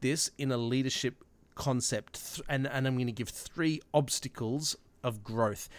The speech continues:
So in Luke eight, verse five to fifteen, we read, "A farmer went out to sow his seed. As he was scattering the seed, some fell upon the path." We all go, "Oh yeah, this one. I know this story." Well, let me read on.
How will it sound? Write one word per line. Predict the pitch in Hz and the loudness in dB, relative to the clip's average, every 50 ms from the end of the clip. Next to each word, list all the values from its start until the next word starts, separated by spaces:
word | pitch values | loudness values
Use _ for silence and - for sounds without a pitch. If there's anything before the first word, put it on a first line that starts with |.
| - - - | -18 -12 -4
So | - - 214 208 | 4 6 8 8
in | 208 214 208 208 | 8 6 4 4
Luke | 208 226 269 294 - - - - | 4 6 4 4 4 0 -2 2
eight, | 156 139 127 143 - - - - - - - - - - - | 4 4 4 2 -2 -8 -18 -20 -20 -20 -20 -20 -20 -8 -6
verse | 156 135 131 156 156 151 147 | -4 2 6 6 6 6 6
five | - - - 160 151 170 196 180 | 2 2 4 4 6 6 4 2
to | 185 165 | 0 -2
fifteen, | 165 196 160 - - 143 117 117 117 | -2 -2 -2 0 0 0 2 2 2
we | 117 131 127 | 2 2 2
read, | 123 120 143 147 120 107 110 | 2 4 2 2 2 2 0
"A | |
farmer | - - - 131 131 151 170 170 | -2 0 2 4 4 6 6 6
went | 156 147 135 | 4 6 4
out | 131 135 - | 4 2 0
to | - 143 | -2 -2
sow | - - 135 123 123 | 0 2 2 2 2
his | 123 156 151 | 2 2 0
seed. | - - - 117 113 117 127 143 - - - - - - - - - - - | 0 0 0 0 -2 -2 -4 -4 -8 -12 -20 -20 -20 -20 -20 -20 -20 -12 -2
As | 120 131 139 135 - | 2 2 2 2 2
he | 147 151 | 2 2
was | 151 151 147 | 4 4 4
scattering | - - - - - 165 180 190 180 160 - 139 127 | 4 2 2 2 2 2 2 2 0 0 0 0 2
the | 117 113 | 0 0
seed, | - - - 117 120 123 123 | -2 -2 -2 -2 -4 -2 -2
some | - - - 135 143 147 | -2 0 2 2 2 2
fell | - - - 131 127 | 0 0 0 2 2
upon | 123 120 - 123 120 120 123 120 117 117 - - - - | 2 0 2 2 2 2 2 0 -2 -4 -6 -12 -10 -6
the | - 123 | -6 -6
path." | - - - 139 120 104 92 - - - | -2 2 4 4 4 4 2 -2 -4 -2
We | 117 117 113 | -2 0 2
all | 117 117 117 113 117 117 | 4 4 4 2 2 0
go, | 104 107 110 - | 0 0 0 0
"Oh | - 151 139 | 0 0 -2
yeah, | 127 113 117 110 104 | -2 -4 -4 -6 -4
this | 110 120 - | -4 -4 -2
one. | - 110 95 92 98 - | -2 -4 -4 -4 -8 -8
I | - 110 | -6 -4
know | 113 104 | -4 -2
this | 107 107 - | -4 -4 -6
story." | - - 120 127 151 151 147 - - | -4 -2 0 0 0 0 -4 -10 -4
Well, | - 120 135 143 - | 0 0 0 0 2
let | 147 151 | 2 4
me | 147 135 | 4 6
read | 127 127 127 127 120 | 6 6 4 6 4
on. | 120 110 95 90 | 4 2 2 -2